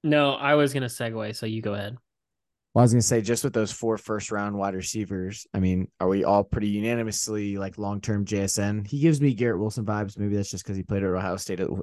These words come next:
Speaker 2: as well. But, uh, I think by the end of the season, he'll be up there. Um, but I don't know. Y'all unanimously, J S N, Zay Flowers, Quentin Johnson, Johnson, Jordan Addison.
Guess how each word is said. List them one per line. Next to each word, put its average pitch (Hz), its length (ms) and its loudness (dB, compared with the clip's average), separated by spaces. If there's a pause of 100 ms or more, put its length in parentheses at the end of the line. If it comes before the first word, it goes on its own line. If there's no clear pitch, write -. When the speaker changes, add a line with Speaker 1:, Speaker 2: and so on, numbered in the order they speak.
Speaker 2:
as 95 160 -2
well. 92 360 0 (120)
But, 98 280 4 (520)
uh, 104 300 2
I 95 80 2
think 107 320 0 (260)
by 107 140 2
the 104 80 2
end 101 80 2
of 98 60 0
the 98 60 -2
season, 95 380 -4
he'll 92 120 -2
be 90 260 -6 (880)
up - 180 -4
there. 87 340 0 (680)
Um, 90 1040 0 (640)
but 87 240 2 (120)
I 120 120 2
don't 95 160 4
know. 92 260 4
Y'all 98 300 2 (240)
unanimously, 120 640 6
J 135 200 6
S 131 160 4
N, 120 400 4
Zay 110 180 2
Flowers, 107 420 -2
Quentin 98 200 -10
Johnson, 101 600 -4 (580)
Johnson, 92 560 0
Jordan 95 280 2
Addison. 92 600 -2